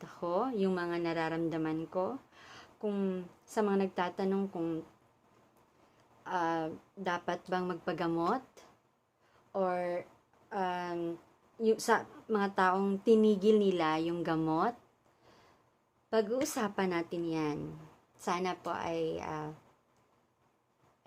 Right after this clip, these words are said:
subscribe na lang po tayo. Yan lang naman ang gusto ko,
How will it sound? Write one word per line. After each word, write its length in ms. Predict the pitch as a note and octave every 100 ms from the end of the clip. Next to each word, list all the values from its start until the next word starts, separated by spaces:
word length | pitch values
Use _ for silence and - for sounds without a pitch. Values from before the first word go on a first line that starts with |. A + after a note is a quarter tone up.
| -
subscribe 480 | - A#3+ G3+ - D#3+
na 140 | D#3+ D#3+
lang 100 | D#3+
po 140 | G2+ -
tayo. 340 | E2+ - E3 D3+ - - _ _ _ - -
Yan 160 | A3 G#3
lang 120 | G3+
naman 180 | G3 F#3+
ang 100 | F#3
gusto 260 | F3+ -
ko, 100 | -